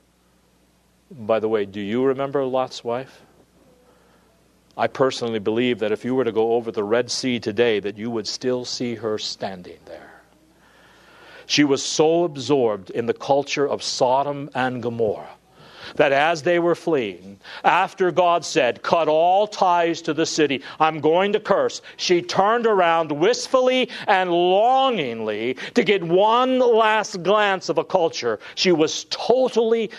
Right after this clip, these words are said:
committed to, totally absorbed in, that she didn't want to have to leave. And God killed her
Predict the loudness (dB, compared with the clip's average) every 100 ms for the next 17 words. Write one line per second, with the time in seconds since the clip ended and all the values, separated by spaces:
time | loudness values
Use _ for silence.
0 | -20 _ 0 0 2 -2 -2 -4 -4 -6
1 | -10 _ -2 2 4 4 2 2 2 2
2 | -2 -2 0 2 2 -2 -18 -20 _ _
3 | _ _ _ _ -10 -6 -4 -6 -6 0
4 | 0 0 -8 -4 0 0 -4 -8 -4 0
5 | 0 -2 -16 -8 -4 -2 -4 -8 -20 -20
6 | -20 -20 -20 -20 -20 -20 -4 -2 -2 -6
7 | -14 0 2 4 2 0 -6 -20 _ _
8 | _ _ _ 2 4 4 2 2 2 2
9 | 0